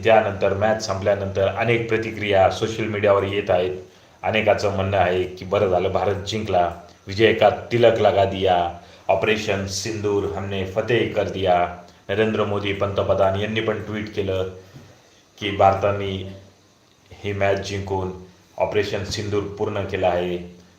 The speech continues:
आणि त्यानंतर एक वादाची ठिणगी पडली सोशल मीडियावर मोदीजींच्या ट्विटनंतर. अनेकांचं म्हणणं आहे की, मोदीजींना ट्विटच करायचं होतं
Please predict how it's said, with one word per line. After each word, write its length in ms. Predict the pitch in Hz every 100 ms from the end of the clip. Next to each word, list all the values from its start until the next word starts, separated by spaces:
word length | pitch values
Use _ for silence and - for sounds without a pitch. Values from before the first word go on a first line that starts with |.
| -
आणि 160 | 95 98
त्यानंतर 480 | 101 98 95 98 98
एक 240 | 95 98
वादाची 440 | 98 98 101 -
ठिणगी 440 | - - 113 110 110
पडली 320 | 104 95 92
सोशल 300 | - 98 104
मीडियावर 480 | 98 95 95 92 90 - - _ - _ -
मोदीजींच्या 540 | 101 101 92 101 98 92
ट्विटनंतर. 640 | - 107 85 95 92 113
अनेकांचं 520 | 92 101 101 95 95
म्हणणं 260 | 95 95 95
आहे 140 | 92
की, 140 | - 98
मोदीजींना 520 | 95 95 98 98 95
ट्विटच 460 | 95 120 120 110
करायचं 340 | 113 104 95 95
होतं 340 | 90 95 87